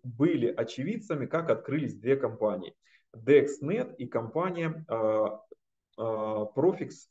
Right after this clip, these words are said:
Pix One Global Trading. Это глобальный брокер, платформа, которая поддерживает технологию Dexnet. А, на этом мероприятии были, а, и представители королевской семьи,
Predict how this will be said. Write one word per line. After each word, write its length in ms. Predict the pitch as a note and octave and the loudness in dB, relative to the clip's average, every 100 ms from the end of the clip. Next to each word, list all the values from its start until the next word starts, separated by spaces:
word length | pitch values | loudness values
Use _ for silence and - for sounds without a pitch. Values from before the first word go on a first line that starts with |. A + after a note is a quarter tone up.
| - - | -12 -4
Pix 280 | F#3+ - A#2+ | -4 -2 0
One 220 | D#3 C#3+ | 0 2
Global 380 | A#2 C3+ A#2 - | 2 4 4 4
Trading. 420 | A#2+ G#2 G2 F#2 - | 2 2 -2 -8 -6
Это 380 | D3 B2+ A2+ - | 0 4 4 4
глобальный 460 | B2 B2+ B2+ G#2+ A2 | 0 6 6 4 0
брокер, 480 | C#3 A3+ - - - | 0 0 0 -6 -2
платформа, 500 | A2+ - F#3 G#3 B2 | 0 0 -2 -2 -4
которая 320 | - C3 D3 | -4 0 0
поддерживает 680 | - G#2 G#2+ C#3+ D3 A2+ G2+ | 2 0 2 -2 0 -2 -4
технологию 560 | - G2+ A2 C3+ G#2+ G#2 | -8 -6 -2 -2 -2 -2
Dexnet. 440 | G#2+ - G#2+ D#2+ _ _ _ _ _ _ _ - | -2 -2 -10 -10 _ _ _ _ _ _ _ 0
А, 580 | G#2 A2 A2 A2 A2 A2 | 2 6 6 8 6 4
на 100 | D#3+ | 2
этом 240 | G3+ F3 | 2 2
мероприятии 920 | D#3+ D#3 D#3 D#3+ F#3+ F3+ D#3 D3 - - _ B2+ A#2+ C3+ | 2 2 2 2 2 2 0 0 -2 -10 _ -12 -4 2
были, 580 | E3+ D#3 D3+ D3+ D3+ - | 4 6 6 6 2 -2
а, 240 | A#2 A2+ - - | 0 2 -2 -2
и 140 | F3 | -4
представители 800 | F3 C#3+ - B2 C3 D3+ C3+ B2 | -4 -12 0 0 2 -2 -2 -2
королевской 600 | - A#2 A#2 A#2+ - A2+ | 2 2 2 0 -2 -6
семьи, 680 | - B2+ G#2 G#2 G#2+ G2+ | -6 -8 -8 -10 -8 -8